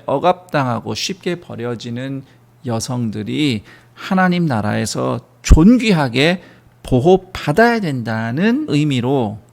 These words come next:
그 당시 성행하던 이혼에 대해서 일침을 가하시며 거룩한 결혼을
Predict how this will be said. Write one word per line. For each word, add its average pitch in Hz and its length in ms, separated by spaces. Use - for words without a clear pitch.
그 143 100
당시 143 320
성행하던 123 560
이혼에 107 320
대해서 110 480
일침을 180 460
가하시며 123 760
거룩한 131 440
결혼을 117 520